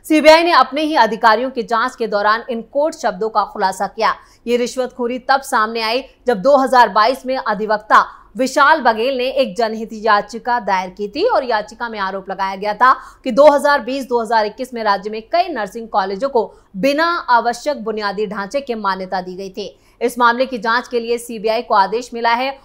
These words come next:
और इस साल फरवरी में सीबीआई ने राज्य के एक सौ उनहत्तर नर्सिंग कॉलेजों को क्लीन चिट दे दी थी। हालांकि अठारह मई को सीबीआई ने तेईस लोगों के खिलाफ एफआईआर दर्ज की। इनमें सीबीआई के चार अधिकारी और कई जिलों के नर्सिंग कॉलेजों के अधिकारी शामिल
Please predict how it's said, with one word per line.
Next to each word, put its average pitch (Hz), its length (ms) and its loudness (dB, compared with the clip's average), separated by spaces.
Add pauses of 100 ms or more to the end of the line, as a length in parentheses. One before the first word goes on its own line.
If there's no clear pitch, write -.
(160)
और 254 140 8
इस 269 180 4
साल 269 220 6
फरवरी 262 440 2
में 269 180 -4
सीबीआई 226 420 -2
ने 214 180 -6 (280)
राज्य 262 380 8
के 320 120 -2
एक 294 120 -2
सौ 311 100 -2
उनहत्तर 247 440 -2
नर्सिंग 254 440 -6
कॉलेजों 208 400 2
को 254 140 -2
क्लीन 220 280 -6
चिट 208 260 -8
दे 196 140 -6
दी 196 120 -8
थी। 190 200 -10 (320)
हालांकि 330 280 8
अठारह 294 400 6
मई 269 160 0
को 294 180 -6
सीबीआई 247 460 -2
ने 247 160 -4
तेईस 262 380 -2
लोगों 226 220 -4
के 226 120 -10
खिलाफ 220 400 0
एफआईआर 196 480 -4
दर्ज 226 260 0
की। 262 160 -8 (320)
इनमें 247 220 0
सीबीआई 240 420 -2
के 254 120 -6
चार 240 340 4
अधिकारी 214 540 2 (240)
और 247 120 6 (160)
कई 320 240 4
जिलों 240 260 0
के 254 160 -2
नर्सिंग 226 440 -8
कॉलेजों 202 380 -2
के 226 100 -6
अधिकारी 185 440 -2
शामिल 180 400 -8